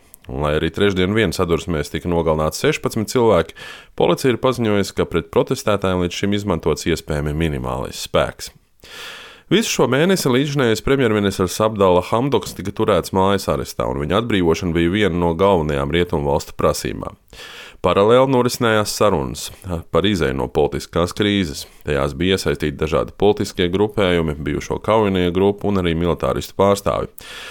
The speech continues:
Šīs sarunas vadīja īpaši izveidota vidutāju grupa, kurā darbojās akadēmiķi, žurnālisti un politiķi. Un, un sestdienas vakarā ir panākta vienošanās, kas dod cerību, ka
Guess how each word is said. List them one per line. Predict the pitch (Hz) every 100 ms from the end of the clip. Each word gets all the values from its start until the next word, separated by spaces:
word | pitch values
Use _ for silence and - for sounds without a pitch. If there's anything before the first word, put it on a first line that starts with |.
| - - -
Šīs | 92 -
sarunas | 104 110 127
vadīja | 127 127 117 90 95
īpaši | 95 87
izveidota | 95 95 85 87 82 90
vidutāju | 92 104 82 - 62 65
grupa, | 69 92 - - - -
kurā | - 65
darbojās | 67 67 67 60 60 87
akadēmiķi, | 104 104 95 98 98 90
žurnālisti | 76 76 87 95 87 85 - 85
un | 85
politiķi. | - 78 69 - - - - - - - -
Un, | - - _ 127
un |
sestdienas | 131 185 175 120
vakarā | 147 156 110 95
ir | 95
panākta | 107 101 87 92
vienošanās, | 95 110 143 - 147 135 -
kas | 92
dod | 95 -
cerību, | - 107 127 127 -
ka | 78